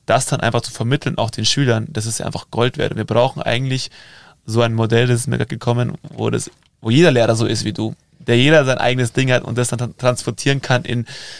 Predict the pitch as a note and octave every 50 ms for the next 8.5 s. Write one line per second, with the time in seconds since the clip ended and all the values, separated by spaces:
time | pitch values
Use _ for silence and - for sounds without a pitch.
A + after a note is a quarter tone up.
0 | - _ - A#2 A2 A2+ A#2 A2+ A2 A2 A2 A#2 B2 C3+ C3+ B2+ A2 G#2+ G#2+ A2
1 | A2 A#2 - - - A2 A2+ G#2+ A#2 A#2 B2 A#2+ A#2+ A#2 A2+ A2+ A#2+ A#2 A#2+ -
2 | A2+ G#2+ B2+ C3 A#2+ - - - - A2+ A#2+ - G#2+ B2 C#3 B2+ - - - A2
3 | G#2 G#2 G#2+ G#2+ A2 A2 A2+ A#2 A2+ - - G#2 A2 A2 A2 A2 A2 A2 A#2 -
4 | - A#2 A2 A2+ A2+ A2+ A2+ A2+ A#2 B2 B2 - - - - - - - - _
5 | _ _ - - A#2+ A2+ A2 A2+ A2+ G#2+ - A2+ A2 A2+ A2+ - A2 A2 - G#2+
6 | G#2+ A2+ - - G#2+ A2+ A2 A2+ - - - A2+ A2+ A2+ - G#2 G#2+ A2 B2 A#2
7 | - - G#2+ - - - A2+ G#2+ A2 - - - A2+ G#2 - G#2 A2+ A2 G#2+ A2
8 | A2 A2 - - - - - - -